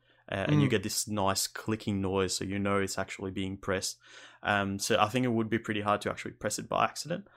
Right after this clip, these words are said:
Speaker 1: uh, which is good. Um, the, my only sort of complaint, I guess, I, I don't know what's involved in this, but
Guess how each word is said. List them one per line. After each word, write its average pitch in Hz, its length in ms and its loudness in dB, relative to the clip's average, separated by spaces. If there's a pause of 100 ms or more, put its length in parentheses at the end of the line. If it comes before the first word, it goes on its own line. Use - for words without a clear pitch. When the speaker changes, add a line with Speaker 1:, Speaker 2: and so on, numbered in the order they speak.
(380)
Speaker 1:
uh, 107 540 4
which - 180 -2
is 240 140 4
good. 247 200 2 (280)
Um, 143 580 8
the, 165 520 4
my 180 240 4
only 247 420 4
sort 175 220 4
of 160 60 -4
complaint, 117 520 0
I 147 120 4
guess, 160 300 2
I, 101 380 2
I - 20 2
don't 104 200 0
know 98 360 -2
what's 113 300 2
involved 104 400 2
in 98 80 -2
this, 104 240 -4
but 101 260 -4